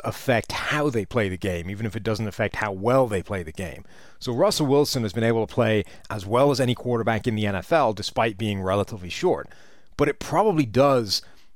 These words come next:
affect him in some ways in terms of his vision across the middle of the field. And, you know, there, there are some plays where you pause it, there's a free rusher coming at him,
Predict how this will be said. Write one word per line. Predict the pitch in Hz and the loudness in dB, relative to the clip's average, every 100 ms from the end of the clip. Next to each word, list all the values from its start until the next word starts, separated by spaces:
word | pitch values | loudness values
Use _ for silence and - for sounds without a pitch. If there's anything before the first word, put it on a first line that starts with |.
| - | -12
affect | - - 165 - - | -10 0 0 2 2
him | 147 | 2
in | 120 | 2
some | - 135 113 | 2 2 0
ways | 117 120 107 98 | 2 4 2 -2
in | - 113 | -8 -8
terms | - 127 | -4 -4
of | 110 | -4
his | 110 90 | -6 -2
vision | 110 123 104 90 | 2 2 0 -4
across | 90 113 104 | -6 -6 -4
the | 110 | -4
middle | 104 104 | -2 -4
of | 92 | -6
the | |
field. | - 120 101 82 71 | -6 -2 -2 -2 -6
And, | 107 107 95 - - - | -4 -4 -4 -8 -18 -10
you | 135 | -2
know, | 113 | -2
there, | 101 113 - | -2 -8 -6
there | 127 | -4
are | |
some | 107 165 165 | 0 2 2
plays | - 147 131 113 | 4 4 4 2
where | 120 | -6
you | |
pause | 104 - 127 117 | -6 -2 0 0
it, | 117 | -6
there's | 101 82 | -10 -14
a | |
free | - 156 | 0 2
rusher | 139 123 127 | 2 0 -2
coming | 117 120 113 | -4 -4 -2
at | 107 104 | 0 0
him, | 98 | -2